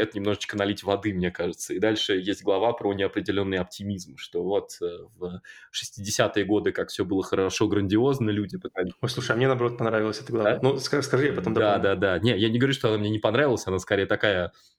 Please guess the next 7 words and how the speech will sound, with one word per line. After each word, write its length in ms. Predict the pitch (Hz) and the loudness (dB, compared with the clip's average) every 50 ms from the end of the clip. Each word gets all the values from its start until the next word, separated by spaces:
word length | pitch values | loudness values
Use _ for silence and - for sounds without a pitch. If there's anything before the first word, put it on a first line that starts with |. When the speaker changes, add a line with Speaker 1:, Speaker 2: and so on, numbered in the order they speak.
| _ - | _ 0
Speaker 1:
ну, 280 | 117 107 92 90 - - - | 0 0 0 -2 -6 -10 -8
м, 420 | 92 95 92 92 92 90 90 90 90 90 90 87 | -6 -4 -4 -2 -2 -2 -2 -2 -2 -2 -4 -4
э, 140 | 87 87 87 - - | -4 -4 -4 0 2
от, 320 | 110 110 107 - - - - _ - - - - - - - - - | 2 2 2 -2 -8 -16 -18 _ -16 -14 -14 -14 -14 -16 -18 -12 -6
э, 360 | 95 92 90 90 90 87 87 85 | -2 -2 0 0 0 0 -2 0
конкретных 440 | - 117 98 - 120 113 - - 90 | -2 -2 0 2 2 2 2 -2 -6
советов 540 | - - 107 98 101 107 104 - - 87 | -2 0 0 2 2 2 0 0 -2 -6